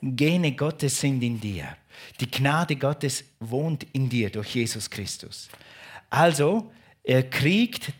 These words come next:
das, was er überhaupt nicht verdient hat. So viel, so sehr sogar, dass der Sohn, der immer am Haus war und nie am Schweinetrog war, der hat ihm das nicht gönnen mögen.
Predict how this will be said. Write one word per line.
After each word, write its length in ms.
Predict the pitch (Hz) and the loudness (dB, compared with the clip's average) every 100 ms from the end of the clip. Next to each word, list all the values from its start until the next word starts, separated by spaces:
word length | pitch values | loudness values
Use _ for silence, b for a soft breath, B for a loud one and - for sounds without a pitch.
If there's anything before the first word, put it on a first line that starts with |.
| - | 0
das, 480 | 143 190 226 - - b - | 4 4 2 -2 -10 b 0
was 240 | 143 - | 2 4
er 120 | 147 | 2
überhaupt 800 | 143 127 - - 139 180 180 - | 4 0 0 -2 0 0 -2 -8
nicht 300 | 113 151 156 | -2 -2 0
verdient 400 | - 135 131 127 | -2 0 0 0
hat. 80 | 104 B B - | -4 B B 0
So 300 | - 269 208 | 4 4 4
viel, 580 | 175 190 196 214 196 B - | 4 6 6 6 4 B -2
so 240 | - 226 | 4 4
sehr 400 | 226 147 147 165 | 6 6 6 4
sogar, 500 | 156 170 147 151 165 | 2 2 4 4 4
dass 240 | 147 139 - | 4 2 4
der 180 | 143 | 4
Sohn, 460 | 127 - 165 220 214 | 4 4 4 6 6
der 320 | 175 165 - | 6 6 4
immer 300 | - 220 214 | 0 2 4
am 300 | 196 185 127 | 6 4 4
Haus 420 | 151 190 208 - 151 | 4 4 4 4 6
war 300 | 156 151 156 | 6 6 2
und 260 | 151 160 | 2 4
nie 220 | 190 226 | 4 4
am 160 | 214 180 | 4 4
Schweinetrog 720 | - 165 220 190 127 151 156 | 4 4 4 4 4 4 6
war, 280 | 151 156 160 B B - | 6 6 2 B B 0
der 180 | 165 175 | 2 4
hat 180 | 202 202 | 0 0
ihm 160 | 175 | 2
das 320 | 165 156 - b b | 4 2 0 b b
nicht 460 | 151 156 - - - | -4 -4 -4 -12 -2
gönnen 340 | 147 165 123 | 0 2 0
mögen. 400 | 110 101 85 82 | 0 -2 -8 -16